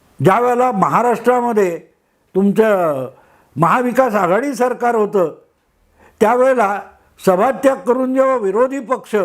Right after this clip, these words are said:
बाहेर मैदानामध्ये, काय त्या पटांगणामध्ये स-, विधानसभेच्या, विधिमंडळाच्या काही करत होता आणि त्याचं लाईव्ह,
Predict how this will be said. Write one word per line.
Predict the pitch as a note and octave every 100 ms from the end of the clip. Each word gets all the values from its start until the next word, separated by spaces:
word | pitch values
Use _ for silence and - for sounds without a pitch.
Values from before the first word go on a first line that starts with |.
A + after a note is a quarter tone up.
| D#3 - _ _ _ _ _
बाहेर | A#2 E3 B3
मैदानामध्ये, | A3+ G3+ G3 B3+ C4+ C4 B3 A3 G3
काय | E3 F#3+ G3+
त्या | A#3
पटांगणामध्ये | A3+ F#3 E3+ B3+ C4 C4 B3 A3+ A#3
स-, | A3
विधानसभेच्या, | G#3 F#3+ F3+ F3 G#3+ A3+ A3+ A3+ G#3+ G3 C3+ - _ _ _ _ _ D3+
विधिमंडळाच्या | F#3 A#3+ A#3+ A3+ A#3 G#3+ G3+ E3+ - _ _ _ _ -
काही | G3 C4
करत | A#3 A#3+ C#4+ C#4+
होता | A#3+ A#3 B3 F3 -
आणि | F#3+ B3
त्याचं | A#3 A#3+ A3 B3
लाईव्ह, | F3+ G3 C4+